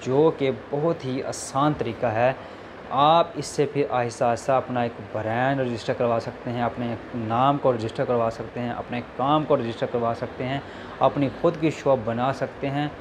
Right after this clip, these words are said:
और घर से अगर स्टार्ट लेके आप एक छोटे लेवल से कारोबार शुरू करते हैं, तो मेरे ख़्याल में दोस्तों,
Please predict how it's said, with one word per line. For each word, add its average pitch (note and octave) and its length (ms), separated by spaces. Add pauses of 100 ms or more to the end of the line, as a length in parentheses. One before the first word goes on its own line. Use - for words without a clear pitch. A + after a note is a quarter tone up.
(300)
और D3 320 (100)
घर F3+ 180
से F3+ 200
अगर D3+ 120
स्टार्ट C#3 420
लेके B2+ 380 (160)
आप C3 360
एक C3 100 (140)
छोटे D3+ 380
लेवल B2+ 360
से C3+ 200
कारोबार A#2+ 480 (100)
शुरू B2 120
करते A#2+ 320
हैं, C#3+ 180 (420)
तो D3 80
मेरे B2+ 340
ख़्याल D3 220
में C#3 160
दोस्तों, C3 340